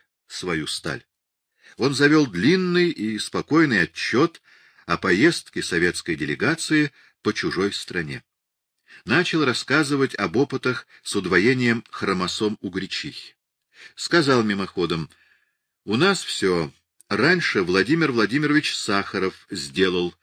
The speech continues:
и с большим эффектом». Потом перешел к полиплоидной свекле, рассказал об урожаях последних лет на свекловичных плантациях, о том, чем шведы объясняют этот прирост.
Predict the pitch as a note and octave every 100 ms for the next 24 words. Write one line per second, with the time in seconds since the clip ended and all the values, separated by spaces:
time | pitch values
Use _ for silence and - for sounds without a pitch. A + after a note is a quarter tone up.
0 | _ - A#3 A3 - E3 D#3+ D3 C#3 B2+
1 | G2+ E2 D#2 - C2 _ _ _ _ _
2 | _ _ _ _ - A#2+ G#3+ A3+ G#3 F3+
3 | - G3 F#3+ - D3 C#3 - F3 E3 E3
4 | - G2+ G#2 G2 F2+ E2 D#2 - - G#2+
5 | A2 - B2 D#3+ D#3+ A2 G#2 G2 A2 F#2
6 | F2 G2+ - G2 E2 F2+ F#2 F2 E2 E2
7 | E2 - E2+ F2+ F2 E2 F2 D#2+ - D#2+
8 | D#2 B2+ C3 B2 A2+ - _ - - -
9 | F2+ - E3+ D3 - E3+ C#3 - E2+ G2+
10 | A#2 A#2 A2 A#2 - A2 G#2+ G2+ F#2+ G#2
11 | - F#2 G2 F#2 - -